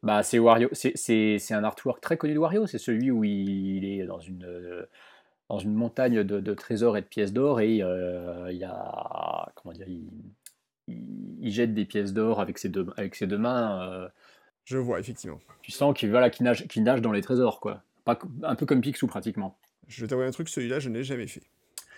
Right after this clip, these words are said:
Speaker 1: Euh, je l'ai vaguement commencé, mais je ne l'ai jamais fini et je sais pas si j'y retournerai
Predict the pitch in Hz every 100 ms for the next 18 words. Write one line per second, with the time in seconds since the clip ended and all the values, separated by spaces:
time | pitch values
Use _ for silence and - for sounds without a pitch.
0 | - - - 127 127 147 160 175 208 208
1 | 170 151 127 - _ _ _ _ 143 120
2 | 117 113 131 123 156 151 120 135 143 123
3 | 110 107 98 95 104 120 127 113 - 113